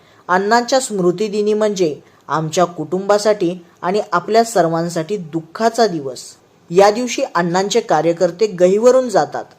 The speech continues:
असे कितीतरी कार्यकर्ते दुरून येतात, आम्हाला भेटतात, अण्णांना अभिवादन करतात, जाताना आमचा हात हातात धरून "आम्ही आहोत" असे सांगतात. आमचे आणि त्यांचे नाते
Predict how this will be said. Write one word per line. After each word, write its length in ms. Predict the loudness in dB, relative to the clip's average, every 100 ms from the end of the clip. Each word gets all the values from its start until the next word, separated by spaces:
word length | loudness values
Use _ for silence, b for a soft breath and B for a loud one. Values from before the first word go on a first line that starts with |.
| _
असे 180 | -6 -4
कितीतरी 560 | -6 -12 -12 0 0 2
कार्यकर्ते 720 | 0 2 2 2 0 2 0
दुरून 440 | 0 -4 0 0
येतात, 280 | 0 -2 -6 -10 _ b b b
आम्हाला 420 | -2 2 4 4
भेटतात, 520 | 4 0 -4 -2 -4 -4 -14 _
अण्णांना 520 | -8 -4 -4 -2 -2 -4 -4
अभिवादन 540 | 0 4 4 2 0
करतात, 400 | 0 0 -2 -8 -10 b b b -10
जाताना 480 | 2 2 2 -2 0
आमचा 440 | -2 -4 -4 -2
हात 200 | 0 0 -2
हातात 320 | -6 -2 -2 -2 -4
धरून 300 | -2 -2 -2 -8 _
"आम्ही 300 | -4 -2 -4
आहोत" 400 | -2 0 4 4 2 -8
असे 240 | -4 0 2
सांगतात. 460 | 2 -2 -4 -8 -8 _ _ b b b
आमचे 340 | 0 0 2 2
आणि 180 | 2 0
त्यांचे 360 | 0 0 0 -2
नाते 520 | 0 0 2 0 0